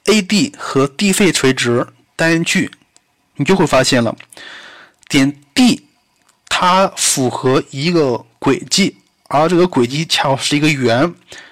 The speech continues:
这个圆的方程是 x 减一的平方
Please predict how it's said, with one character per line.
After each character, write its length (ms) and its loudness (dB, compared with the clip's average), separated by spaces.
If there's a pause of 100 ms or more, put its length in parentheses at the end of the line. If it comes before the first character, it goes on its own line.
(300)
这 140 0
个 40 4
圆 160 2
的 140 2
方 160 0
程 160 2
是 240 -2 (300)
x 420 -2
减 260 0
一 60 0
的 100 0
平 240 -2
方 240 0